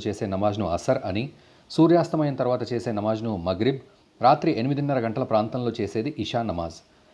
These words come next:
ఇంకా ఆసక్తి కలిగిన వారు ఇష్రాక్, తహజ్జుద్ నమాజులు కూడా చేయొచ్చు. ఒక జొహార్ తప్ప మిగతా నమాజుల వేళలు సూర్యోదయం, సూర్యాస్తమయ సమయాలను బట్టి మారుతూ ఉంటాయి.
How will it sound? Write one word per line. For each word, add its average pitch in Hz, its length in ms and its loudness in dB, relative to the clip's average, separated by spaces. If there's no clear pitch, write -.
ఇంకా 147 320 2
ఆసక్తి 120 360 0
కలిగిన 113 240 0
వారు 104 420 2
ఇష్రాక్, 147 540 0
తహజ్జుద్ 107 440 -2
నమాజులు 98 340 -2
కూడా 95 180 -4
చేయొచ్చు. 82 280 -6
ఒక 123 140 0
జొహార్ 120 500 4
తప్ప 131 220 2
మిగతా 127 400 -2
నమాజుల 107 380 -2
వేళలు 110 400 -2
సూర్యోదయం, 147 560 4
సూర్యాస్తమయ 123 600 -2
సమయాలను 113 460 -2
బట్టి 151 200 -2
మారుతూ 95 300 -2
ఉంటాయి. 85 260 -4